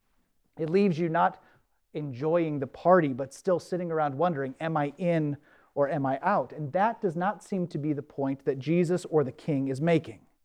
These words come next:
So some have argued that the clothing must be faith. One must be properly clothed in faith to be a part of the party. And of course, this is true. Surely that's part of it.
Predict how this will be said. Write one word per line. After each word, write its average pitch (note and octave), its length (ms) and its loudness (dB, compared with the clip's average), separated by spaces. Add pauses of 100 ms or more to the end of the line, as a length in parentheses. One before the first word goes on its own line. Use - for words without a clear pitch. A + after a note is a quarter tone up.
(1080)
So D3+ 120 -6
some F#3+ 200 2
have F3+ 120 4
argued E3+ 340 4
that D#3+ 140 2
the D3+ 80 -4
clothing F3+ 480 2
must D#3+ 240 -2
be D#3 120 -4
faith. D#3 500 -2 (460)
One F3 220 4
must F3 200 -2
be D3+ 100 -6
properly F#3+ 640 2
clothed F3 560 4
in D#3+ 120 -4
faith D#3+ 560 -2 (420)
to C#3+ 80 -6
be D3+ 100 2
a C#3+ 80 2
part D#3+ 340 4
of C#3 120 -6
the C#3 80 -2
party. A#2+ 380 -4
And C#3+ 100 -4
of C3+ 120 -10
course, - 560 2 (540)
this D3 180 -6
is D#3+ 100 -6
true. A#2 380 -6 (640)
Surely A3 400 4
that's G3+ 220 0
part F#3 260 4
of B2 80 -4
it. - 220 -16